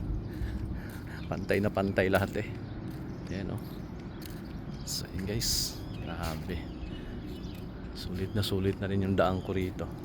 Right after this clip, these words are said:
Ayan. Sa mga gustong pumasyal.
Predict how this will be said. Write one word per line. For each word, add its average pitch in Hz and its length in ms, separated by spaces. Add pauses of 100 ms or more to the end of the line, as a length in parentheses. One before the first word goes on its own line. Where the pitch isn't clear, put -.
(3250)
Ayan. 92 240 (1040)
Sa - 320
mga 98 240
gustong 101 400
pumasyal. 104 560